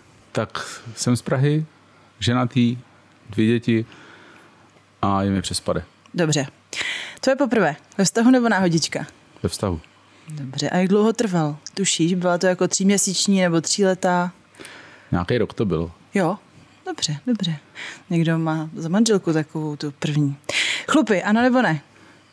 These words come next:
Speaker 1: Spíš ne.
Speaker 2: Dobře, menstruační sex?
Speaker 1: Ne.
Speaker 2: Dobře. A co je pro tebe nevěra?
Speaker 1: No, když je to, eh, za nevědomí toho druhýho.
Speaker 2: A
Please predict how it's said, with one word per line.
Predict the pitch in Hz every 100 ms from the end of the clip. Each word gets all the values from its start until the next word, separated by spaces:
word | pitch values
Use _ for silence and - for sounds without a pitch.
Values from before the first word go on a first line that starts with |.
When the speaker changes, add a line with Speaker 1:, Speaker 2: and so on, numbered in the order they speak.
| _ -
Speaker 1:
Spíš | - 95
ne. | 80 90 107 _
Speaker 2:
Dobře, | - 131 139 151 160
menstruační | 208 202 190 - 208 - 220
sex? | - 185 226 - - - _ _ - - -
Speaker 1:
Ne. | - 67 82 110 - - _ -
Speaker 2:
Dobře. | 139 123 139 147 170 240 311 - - -
A | 170 170
co | -
je | 233
pro | 262 220
tebe | 208 202
nevěra? | 180 151 147 127 131 _ _ _ _ _ - - - - - - _ _ _ _ _ _ _ _ _ _
Speaker 1:
No, | 107 123
když | 113 110 -
je |
to, | 117 117 110 95 -
eh, | 113 110 110 107 107 98 - - - 110 113 151 -
za | 107 117
nevědomí | 107 107 104 110 110 113
toho | 107 104
druhýho. | 107 104 107 98 85 - - -
Speaker 2:
A | -